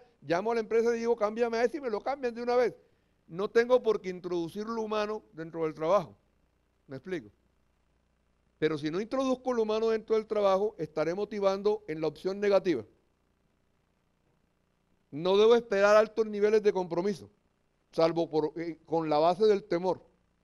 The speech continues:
No tengo necesidad de modificar absolutamente nada de lo que haya. Puedo manejar las cosas tal cual como las tengo, pero con un costo humano sumamente elevado.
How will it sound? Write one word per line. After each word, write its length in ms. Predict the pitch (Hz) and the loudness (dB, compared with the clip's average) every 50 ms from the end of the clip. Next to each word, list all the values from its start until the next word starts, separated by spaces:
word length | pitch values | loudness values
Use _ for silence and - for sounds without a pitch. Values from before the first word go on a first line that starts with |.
| _ _ _ _ _ _ _ _ _ _ _ _ _ _ _ _ _ _ _ _ _ _ _ _ _ _ _ _ _ _ _ _ _ | _ _ _ _ _ _ _ _ _ _ _ _ _ _ _ _ _ _ _ _ _ _ _ _ _ _ _ _ _ _ _ _ _
No 220 | - 151 180 202 - | -6 0 0 0 4
tengo 340 | - 240 247 247 240 254 247 | 4 4 4 4 2 0 0
necesidad 540 | 240 220 165 208 165 185 196 196 202 220 | 0 -2 -2 -4 -4 -2 0 4 4 6
de 80 | 233 233 | 6 4
modificar 480 | 226 226 208 196 165 185 175 - 208 226 | 4 2 0 -2 -4 -4 0 0 2 2
absolutamente 720 | 226 220 226 208 202 - 233 220 226 220 214 - - 214 | 2 0 -2 -6 -4 -2 -2 0 0 -2 -2 0 0 0
nada 300 | 208 214 214 220 226 226 | 2 2 2 4 4 2
de 60 | 214 196 | 2 0
lo 120 | 180 175 | -2 0
que 140 | 156 180 196 | 4 10 10
haya. 280 | 208 196 151 127 120 - _ _ _ _ _ _ _ _ _ _ _ _ _ _ _ _ _ _ _ _ _ _ _ _ _ _ _ | 10 10 8 4 -2 -8 _ _ _ _ _ _ _ _ _ _ _ _ _ _ _ _ _ _ _ _ _ _ _ _ _ _ _
Puedo 280 | 156 170 185 208 220 | 2 4 4 4 4
manejar 320 | 220 208 196 185 202 208 214 | 4 0 2 2 2 2 2
las 140 | 214 208 | 2 0
cosas 300 | - 214 208 - 220 214 | 0 -2 -2 -2 -2 0
tal 220 | - 214 208 214 - | 4 2 2 4 4
cual 180 | - 214 208 | 2 0 2
como 220 | 208 208 202 196 180 | 2 0 -2 0 -2
las 160 | 165 160 - | -2 0 2
tengo, 320 | 214 214 185 131 110 107 - _ _ _ _ _ _ _ _ _ _ _ _ _ _ _ _ _ _ | 2 2 2 0 -10 -16 -20 _ _ _ _ _ _ _ _ _ _ _ _ _ _ _ _ _ _
pero 180 | - 147 156 151 | 2 2 2 2
con 140 | 156 151 170 | 2 -2 -2
un 80 | 180 | -2
costo 260 | - 220 208 - - | -2 -2 -2 -2 -4
humano 240 | 214 196 202 208 214 | -2 -2 -2 -2 -2
sumamente 460 | - 208 202 202 202 208 208 202 202 | -6 -6 -8 -6 -6 -6 -6 -4 -2
elevado. 400 | 185 180 180 185 185 165 123 - | 0 2 2 2 2 2 -2 -6